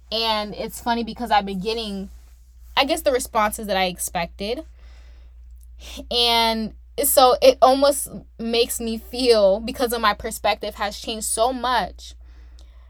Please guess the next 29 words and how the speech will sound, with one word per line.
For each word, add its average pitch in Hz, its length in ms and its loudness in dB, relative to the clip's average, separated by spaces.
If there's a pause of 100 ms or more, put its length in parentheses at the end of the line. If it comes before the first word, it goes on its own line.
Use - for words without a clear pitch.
(200)
it 233 200 4
makes 269 240 -4
me 262 120 -6
feel 233 640 -2 (840)
fearful 311 420 4
of 220 260 4
being 233 260 -6
stoned 277 640 2
for 202 220 -2
them, 175 540 -10 (580)
because 269 440 6
I 254 220 8
know 277 200 -2
the 226 100 -4
girls 247 300 0
will 233 80 -12
be 226 100 -8
mad 226 400 -2
and 208 260 -4
maybe 220 220 -6
even 214 280 -12
the 196 60 -8
guys. - 540 -10 (300)
But 254 160 6
the 269 100 6
thing 339 280 -4
is 202 340 0
that 202 220 0
Jesus 196 1000 -2